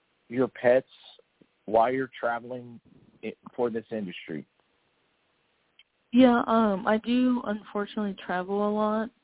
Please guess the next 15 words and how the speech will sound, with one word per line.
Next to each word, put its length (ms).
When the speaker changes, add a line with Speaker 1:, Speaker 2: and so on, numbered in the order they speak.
Speaker 2:
Um, 420
it's 220
pretty 300
cool. 340
Like, 260
uh, 240
this 220
weekend 320
I 160
just 160
went 220
to 80
Mississippi 600
and 180
Tennessee, 600